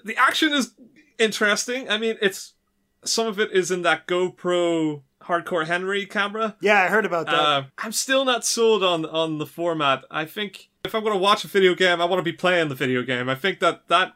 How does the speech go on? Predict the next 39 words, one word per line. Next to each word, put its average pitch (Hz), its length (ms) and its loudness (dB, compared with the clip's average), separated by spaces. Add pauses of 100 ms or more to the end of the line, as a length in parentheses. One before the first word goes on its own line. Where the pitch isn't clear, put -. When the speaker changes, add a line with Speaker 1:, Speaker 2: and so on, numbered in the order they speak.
(140)
Speaker 1:
camera 160 640 0
is - 140 0
supposed 190 380 -2
to 160 100 -6
add 160 180 2
immersion 147 920 -2
to 180 380 -2
the 147 140 -2
violence. 160 600 0 (160)
When 160 220 -6
the 160 80 -4
bodies 190 420 -2
are 147 60 -10
so 170 240 -4
numerous 147 640 -6 (580)
and 127 360 -2
you're 147 260 -8
so 180 240 -2
close 185 320 -2
to 147 60 -10
them, 131 260 -6 (120)
it - 140 -10
feels 254 320 -6
like 226 140 -8
there's 190 120 -8
a 190 60 -2
lot 175 200 -4
more 160 100 -6
commentary 165 640 -6
that 143 140 -10
could 139 100 -20
be 151 80 -16
said 143 480 -6 (460)
if 151 160 -8
it 165 100 -10
were 170 140 -4
a 170 80 -6
video 190 400 -2
game 123 360 -10